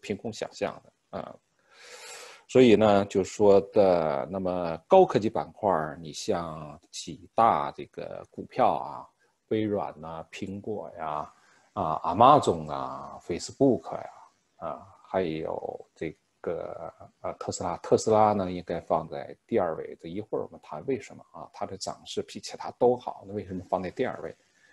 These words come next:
呃，咱先把第二位的问题说了吧。呃，应该讲发生了几件重要的事件。呃，第一个呢，就是标普五百并没有把特斯拉收入到这个它的成分股当中。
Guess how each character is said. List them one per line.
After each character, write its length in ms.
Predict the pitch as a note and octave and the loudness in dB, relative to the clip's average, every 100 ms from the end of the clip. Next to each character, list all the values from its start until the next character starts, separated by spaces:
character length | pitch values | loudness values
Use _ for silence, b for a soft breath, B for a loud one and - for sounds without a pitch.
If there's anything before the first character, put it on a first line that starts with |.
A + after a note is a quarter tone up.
| b b b b | b b b b
呃， 260 | - G#2+ G#2 | 0 0 2
咱 160 | - B2 | 4 6
先 180 | G#3 | 6
把 140 | F#3+ E2+ | 6 4
第 120 | C#3 | 4
二 140 | C3 | 4
位 100 | G#2+ | 4
的 120 | G#2 G#2 | 2 2
问 120 | G#2 | 0
题 140 | G#2 | 0
说 320 | G2 - G#2+ | -2 2 4
了 60 | G#2+ | 4
吧。 260 | E2+ D2+ - _ _ _ _ | 2 -4 -10 _ _ _ _
呃， 380 | A2+ A2 G#2 G#2+ | -6 -4 -4 -4
应 180 | A#2+ | -2
该 140 | C3 A#2+ | 2 2
讲 260 | A2+ D#2 | 0 -6
发 200 | - A2+ | 0 0
生 160 | A2 A2 | 0 -2
了 60 | G#2+ | -4
几 220 | - - | -8 -20
件 240 | - G#2+ F2 | -6 -4 -4
重 240 | - C3+ F#2+ | -8 -10 -10
要 120 | D2+ | -14
的 100 | - | -16
事 220 | - - | -14 -12
件。 260 | - C2 - _ _ _ _ _ | -12 -12 -14 _ _ _ _ _
呃， 80 | G2+ - | -18 -8
第 140 | D#3 | -6
一 100 | E3+ | -4
个 220 | E3+ C3+ | 0 0
呢， 160 | F#2+ D#2 | 0 -6
就 140 | - | -12
是 180 | F#2+ A2+ - | -14 -14 -8
标 260 | - E3+ E3 | 0 4 4
普 360 | E3 - - - - - | 0 -8 -12 -12 -16 -8
五 160 | G#2 D3+ | -4 -2
百 280 | - - - - - - | 0 0 -2 -16 -16 -8
并 200 | G#2+ E2+ | -8 -8
没 100 | E2 | -10
有 140 | C#2 D#2+ | -12 -8
把 240 | - - - | -4 -4 -6
特 160 | - - | -16 -16
斯 160 | - - | -16 -16
拉 180 | A#1+ - | -16 -12
收 340 | - - F#2+ | -12 -4 -4
入 140 | F2+ G2 | -4 -8
到 260 | D2+ C2 | -10 -10
这 80 | - | -14
个 240 | E2 - - | -18 -18 -20
它 140 | - - | -20 -16
的 420 | E2 - - G2+ - | -14 -14 -16 -16 -14
成 180 | - | -12
分 140 | - F2+ | -12 -14
股 160 | - | -14
当 180 | - C#2 | -16 -16
中。 160 | - | -20